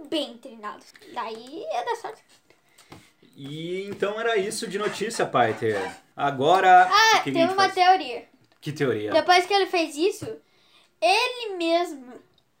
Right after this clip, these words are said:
Speaker 2: Mas ele tá vivo ainda?
Speaker 1: colocou o seu, seu conhecimento pra criar essa página onde ele explicava a história dele.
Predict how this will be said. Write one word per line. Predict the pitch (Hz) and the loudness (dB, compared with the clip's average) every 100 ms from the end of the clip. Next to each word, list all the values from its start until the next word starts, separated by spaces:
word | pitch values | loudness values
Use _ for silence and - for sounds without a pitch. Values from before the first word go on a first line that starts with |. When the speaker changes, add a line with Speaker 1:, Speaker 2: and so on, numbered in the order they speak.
| _ | _
Speaker 2:
Mas | 131 135 | -4 -2
ele | 113 | -2
tá | 120 | -2
vivo | 123 202 | -2 2
ainda? | 311 320 | 4 4
Speaker 1:
colocou | 320 330 330 | 6 4 4
o | |
seu, | 330 339 311 320 | 0 -10 -8 -8
seu | 330 311 | -4 -4
conhecimento | 330 320 320 302 262 302 359 339 - - _ _ _ _ _ _ 285 | -2 -4 -4 -10 -8 -6 -6 -8 -12 -12 _ _ _ _ _ _ -14
pra | 285 311 | -6 -6
criar | 311 311 294 | -4 -6 -8
essa | 294 294 | -8 -16
página | - 240 247 254 269 311 330 _ _ _ _ _ - | -14 -12 -12 -12 -16 -16 -18 _ _ _ _ _ -20
onde | 262 262 | -20 -20
ele | |
explicava | 262 _ 285 240 220 | -20 _ -20 -18 -18
a | |
história | 277 - 240 | -20 -20 -20
dele. | 247 240 | -20 -20